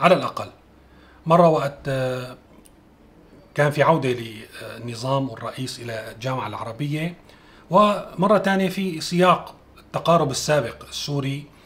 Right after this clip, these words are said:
التركي. دائمًا لما يعني أنظر الأمور بقول ما راح يتغير شيء بالأمور، أو الحقيقة سياق الأحداث بيقول إنه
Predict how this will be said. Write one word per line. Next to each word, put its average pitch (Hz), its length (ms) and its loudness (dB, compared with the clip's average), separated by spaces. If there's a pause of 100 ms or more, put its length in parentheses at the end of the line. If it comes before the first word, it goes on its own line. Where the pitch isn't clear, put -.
(520)
التركي. 131 1040 -4
دائمًا 190 420 2
لما 170 560 2
يعني 147 260 -4
أنظر 170 240 0
الأمور 151 280 -2
بقول 147 280 -6
ما 151 220 0
راح 165 160 2
يتغير 135 420 -4
شيء 135 200 -8
بالأمور، 127 340 -8
أو 127 200 -8
الحقيقة 143 540 -4 (480)
سياق 160 280 0
الأحداث 143 420 -2
بيقول 139 240 -6
إنه 131 440 -6